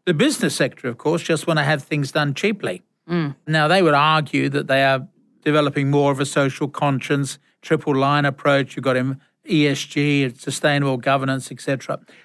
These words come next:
Speaker 1: They would say there is a culture change underway, and it may well be that is the case, but we've still got an awfully long way to go. So we've got to build in to what are basically economic agreements, considerations relating to the environment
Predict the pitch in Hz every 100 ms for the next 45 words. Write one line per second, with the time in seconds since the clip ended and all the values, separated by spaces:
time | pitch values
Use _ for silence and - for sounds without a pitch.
0 | _ _ _ 170 185 220 180 - 156 151
1 | 160 165 131 - 170 165 - 139 123 -
2 | 151 139 127 147 135 139 170 302 247 196
3 | 165 151 143 135 131 127 - 107 180 170
4 | - - - _ _ _ 180 185 156 180
5 | 156 156 147 156 139 147 135 135 127 135
6 | 131 - _ _ 156 143 135 - _ _
7 | 156 147 208 277 165 165 156 143 143 107
8 | 131 - _ _ - 156 143 160 147 151
9 | - _ 160 165 160 - 139 131 - 147
10 | 180 180 143 117 131 113 113 160 - _
11 | _ _ 151 139 180 147 151 147 - 143
12 | - 143 143 143 139 143 - 143 131 131
13 | 127 139 147 151 151